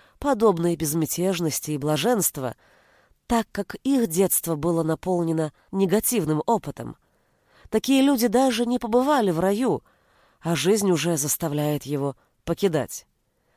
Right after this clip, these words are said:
Внутренний протест здесь может звучать как «не хочу становиться взрослой», «такая реальность мне не подходит», или «быть в форме требования от мира гарантий безопасности и стабильности».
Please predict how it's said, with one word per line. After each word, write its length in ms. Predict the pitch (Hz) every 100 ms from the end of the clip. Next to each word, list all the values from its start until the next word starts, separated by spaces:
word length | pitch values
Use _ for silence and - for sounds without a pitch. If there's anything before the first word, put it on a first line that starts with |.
| _
Внутренний 480 | - 208 294 311 254
протест 480 | - 233 - 339 -
здесь 360 | 196 165 185 -
может 300 | 240 247 190
звучать 560 | 170 208 - 277 -
как 340 | - 170 127 - _ _ _ _ _ -
«не 140 | 285
хочу 360 | 269 277 - 196
становиться 540 | - 170 160 160 -
взрослой», 640 | 147 170 170 - 233 262 - _ _ _ _ _ _
«такая 400 | 240 - 247 220
реальность 600 | 208 208 208 196 180 -
мне 320 | 180 180 180 - _ _
не 140 | 196 202
подходит», 640 | 214 - 240 180 131 - _ _ _ _ _
или 200 | 277 277
«быть 240 | 233 302
в 40 | -
форме 380 | - 254 240 233
требования 580 | 208 269 247 220 196
от 120 | 180 190
мира 320 | 202 214 208 _ _ _
гарантий 500 | 233 294 233 165 160
безопасности 880 | 151 143 165 294 - 214 - - 190 _ _ _
и 100 | 214
стабильности». 920 | - 277 208 147 123 - - -